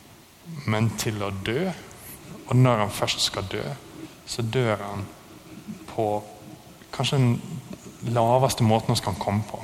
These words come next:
Han blir drept som en kriminell, uten at han er fortjent det, for våre synder.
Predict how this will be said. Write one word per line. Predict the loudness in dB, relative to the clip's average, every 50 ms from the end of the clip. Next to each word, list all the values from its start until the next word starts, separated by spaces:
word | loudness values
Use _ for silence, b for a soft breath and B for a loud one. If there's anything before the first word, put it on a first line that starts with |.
| -12 -12 -8
Han | -8 -8 -8 -8 -10 -14 -16 -16 -18 -20 -20 -20 -20 -20 -20 -20 -20 -20 -20 -20 -20 -20 -20 -20 -10 -6
blir | -6 -4
drept | -2 0 -2 0 -2 0
som | 0 2 2
en | 2 0
kriminell, | -2 -2 -2 0 0 2 2 2 2 2 0 -4 -8 -12 -14 -18 -20 -18 -8 -6
uten | -4 -4 -2 -2 -2 -2
at | -2 0 0
han | 2 2
er | 2 0 0 -2
fortjent | -4 -8 -8 -4 -2 -2 -2 -2 -4 -6 -6
det, | -6 -6 -6 -8 -14 -20 -20 -20 -20 -20 -20 -18 -18 -16 -16 -16 -16 -16 -16 -16 -18 -18 -12
for | -6 -4 -2
våre | 0 2 2 2 2 2
synder. | 0 0 0 0 -2 -2 -4 -8